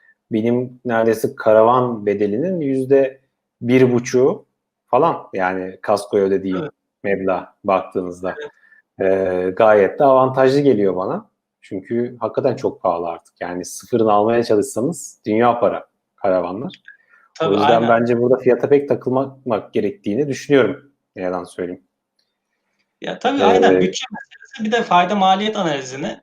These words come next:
Speaker 2: e, kişilerin iyi yapması gerekiyor. Hani
Speaker 1: Evet.
Speaker 2: şimdi siz,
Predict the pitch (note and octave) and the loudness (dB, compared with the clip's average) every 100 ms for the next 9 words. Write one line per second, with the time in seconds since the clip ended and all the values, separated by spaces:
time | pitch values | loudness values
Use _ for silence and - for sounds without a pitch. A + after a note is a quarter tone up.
0 | _ D#3+ D3+ D3+ - - F3 F3+ F#3+ F3+ | _ -8 -8 -8 -8 -8 -4 -4 -4 -2
1 | D#3 - D3 - D3 D#3 - - G3+ - | -2 -2 -8 -10 -10 -10 -10 -8 -8 -8
2 | _ _ _ F3 G3 - - _ - G#3+ | _ _ _ -2 0 -2 -6 _ -10 -10
3 | - - G#3+ - - | -10 -4 -2 -2 -8